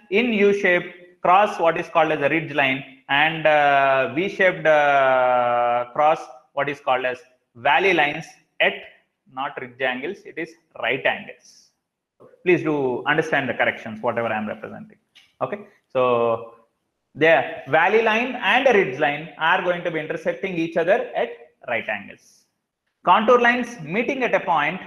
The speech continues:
indicate what is called as a vertical cliff. Earlier we said two contour lines will not intersect at all.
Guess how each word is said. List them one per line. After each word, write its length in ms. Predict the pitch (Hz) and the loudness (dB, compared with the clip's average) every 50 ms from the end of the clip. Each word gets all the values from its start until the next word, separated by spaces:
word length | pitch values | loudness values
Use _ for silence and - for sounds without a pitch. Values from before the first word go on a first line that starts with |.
| - - - _ _ - | -18 -20 -20 _ _ -8
indicate 720 | 165 190 196 226 - - 196 196 208 208 208 - - - - | -6 -4 -4 -4 -2 0 0 0 0 -2 -4 -12 -18 -16 -6
what 180 | 147 151 151 160 | -4 -4 -2 -2
is 100 | 165 160 - | -6 -8 -4
called 320 | - 151 139 139 139 139 | -2 0 0 0 0 -2
as 160 | 135 135 139 - - - - _ _ _ | -2 -2 -4 -8 -16 -20 -20 _ _ _
a 80 | 151 131 | -8 -8
vertical 540 | 117 117 123 123 - 143 - - 151 170 190 - - - - _ _ | -4 -4 -4 -4 -4 -8 -6 -4 -4 -4 -4 -10 -16 -20 -20 _ _
cliff. 140 | 123 113 - - _ _ 117 | -14 -14 -14 -18 _ _ -2
Earlier 380 | 139 147 190 220 220 214 196 | -2 0 0 2 2 2 2
we 100 | 185 165 | 0 -4
said 460 | - - 165 165 190 190 190 - - - _ _ _ _ | -2 -2 -2 -2 -2 -2 -6 -12 -18 -20 _ _ _ _
two 180 | 220 247 277 269 - | -2 0 0 2 4
contour 320 | 220 190 202 196 226 214 | 4 2 4 2 0 2
lines 300 | 208 214 214 226 214 - | 2 0 0 -2 -4 -4
will 180 | 208 202 190 190 | -2 0 2 2
not 300 | 196 220 220 214 - - - - | 2 2 2 0 -6 -12 -10 -8
intersect 480 | 170 180 196 196 196 214 214 214 - 180 | -6 -2 -2 -2 0 0 -2 0 -2 -4
at 140 | 143 - | -2 0
all. 420 | 135 131 113 95 - - - - | 0 0 0 -2 -4 -12 -20 -20